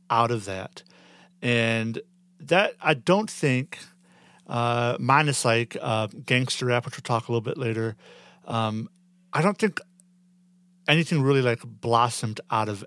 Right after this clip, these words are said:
L A. It just kind of became an incubator for really good musicians and not necessarily a place that, uh, birthed a new genre or something like that. And I think that's part of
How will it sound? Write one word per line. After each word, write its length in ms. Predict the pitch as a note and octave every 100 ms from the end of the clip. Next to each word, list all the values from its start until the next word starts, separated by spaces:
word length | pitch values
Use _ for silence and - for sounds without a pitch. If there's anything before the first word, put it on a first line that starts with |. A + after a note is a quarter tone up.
| -
L 220 | G#2+ G2+
A. 200 | F#2+ G#2
It 80 | C#3
just 180 | D#3+ -
kind 200 | F3 D#3
of 140 | C3
became 340 | C3+ - C3+ A#2+
an 60 | -
incubator 560 | C#3 - A#2 A#2 A2+
for 160 | G#2+ A2
really 280 | A2 B2+ A2+
good 200 | B2 A2+
musicians 640 | A2 G2 C3 - F3+ F#3 - - - -
and 120 | A#2+
not 260 | C3+ C#3 -
necessarily 580 | C3 - A#2 C3+ A#2 A2
a 60 |
place 420 | - - A2 - -
that, 300 | G#2+ G#2+ - _ _ _ _ -
uh, 300 | A2 G2+ G2+ - G#2 -
birthed 440 | B2+ A2 - - _ -
a 80 | A#2
new 180 | A#2
genre 480 | A2 A2 G#2 G2 G2
or 100 | A2+
something 380 | A#2 G#2 - G2
like 200 | F#2+ F#2+
that. 240 | G2 G2 -
And 100 | C3
I 60 |
think 180 | C#3 D#3
that's 200 | C3+ C3
part 300 | - C#3 B2+
of 180 | A2+